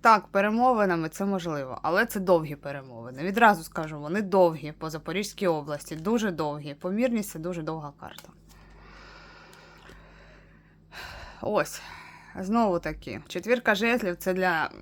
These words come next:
для нас це взагалі супер було б повернення цієї області. І процес довгий, ти, шлях довгий. І тут потрібна добра підтримка.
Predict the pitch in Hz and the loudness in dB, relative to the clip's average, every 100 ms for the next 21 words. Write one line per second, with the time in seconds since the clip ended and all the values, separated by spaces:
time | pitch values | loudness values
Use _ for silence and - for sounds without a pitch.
0 | - 190 185 180 160 143 139 156 214 233 | -8 -2 4 6 8 6 4 4 6 6
1 | - - 175 170 180 175 180 185 - 180 | 2 -4 -4 -2 -2 0 -2 -2 -4 -6
2 | 151 143 135 131 - 135 147 170 143 143 | -6 -8 -10 -12 -10 -8 -6 -8 -10 -10
3 | 151 143 117 - - - - - - - | -10 -10 -12 -14 -18 -18 -20 -20 -20 -20
4 | - - - - - - - - 185 185 | -20 -20 -20 -20 -20 -20 -20 -14 -8 -4
5 | 208 214 277 180 165 175 165 147 165 170 | 2 6 6 6 4 4 2 -2 -6 -6
6 | - - - - - 233 208 - 226 233 | -8 -20 -20 -10 -2 0 0 -2 4 6
7 | 240 180 165 151 147 143 151 - - - | 6 2 -2 -4 -8 -12 -14 -20 -20 -20
8 | - - - - - - - - - - | -20 -20 -20 -20 -20 -20 -20 -20 -20 -20
9 | - - - _ - - - - - 190 | -20 -20 -20 _ -20 -20 -20 -10 -6 -2
10 | 233 220 202 220 226 202 180 190 185 175 | -2 -2 -2 0 0 0 2 4 4 2
11 | 175 170 156 147 131 110 | -2 -2 -2 -4 -6 -6